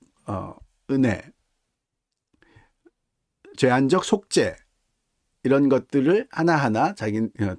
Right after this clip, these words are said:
다른, 음, 어, 의견으로 본다. 그걸 반박하는, 음, 그런 내용이네요. 뭐,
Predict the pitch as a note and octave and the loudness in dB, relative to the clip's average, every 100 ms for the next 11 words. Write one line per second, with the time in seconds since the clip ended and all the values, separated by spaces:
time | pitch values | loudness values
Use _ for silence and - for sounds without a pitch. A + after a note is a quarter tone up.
0 | _ - G#2 C3+ D#3 C4 A3 G#2+ F#2 F#2 | _ -6 0 2 2 -2 -2 -4 -4 -8
1 | - _ _ _ _ _ _ _ - - | -16 _ _ _ _ _ _ _ -20 -12
2 | G2 - C3+ C3 C3+ E3 C3 A#2 B2 E2+ | -10 0 2 4 4 2 2 2 2 -2
3 | _ _ - G#2 A#2+ F3 - - A#2 C3 | _ _ -4 0 2 0 -4 -2 0 2
4 | C#3+ - C3+ A2+ D#3+ B3+ - G2 G#2 D3+ | 2 2 2 2 0 -4 -4 -4 0 0
5 | D3+ C3 A#2 A#2 F#2 F2+ - A#3 F#2 | 2 4 2 2 -2 -6 -8 -8 -12